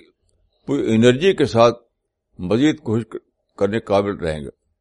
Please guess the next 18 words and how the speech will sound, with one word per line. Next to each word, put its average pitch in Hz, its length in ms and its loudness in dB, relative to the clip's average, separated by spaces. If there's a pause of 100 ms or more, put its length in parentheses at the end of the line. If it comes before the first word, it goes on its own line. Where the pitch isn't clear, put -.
(1400)
آپ 82 160 -6
مزید 127 360 -2
حوصلے 123 380 2
کے 131 120 -4
ساتھ 107 300 0 (2750)
نئے 120 260 0
نئے 120 140 0 (460)
منصوبہ 110 400 0
بنائیں 90 260 -2
گے 78 60 -6
اپنے 71 240 -10
لیے۔ 69 160 -16 (1500)
تو 143 60 0
یہ 143 40 2
سادہ 139 380 2
بات 156 220 4
نہیں 165 220 0
ہے۔ 80 40 -2